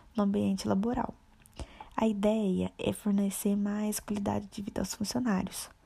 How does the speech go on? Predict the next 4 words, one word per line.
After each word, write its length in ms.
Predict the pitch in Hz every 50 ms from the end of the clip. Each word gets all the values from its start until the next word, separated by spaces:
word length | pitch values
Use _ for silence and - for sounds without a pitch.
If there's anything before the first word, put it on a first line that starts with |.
| - - - - - - -
Ou 180 | - 226 226 233
seja, 580 | - - - - 196 175 175 170 170 185 185 - -
o 80 | 208
fisioterapeuta, 1000 | 202 - - 202 - - 214 214 208 - - 208 214 208 190 190 - - - 185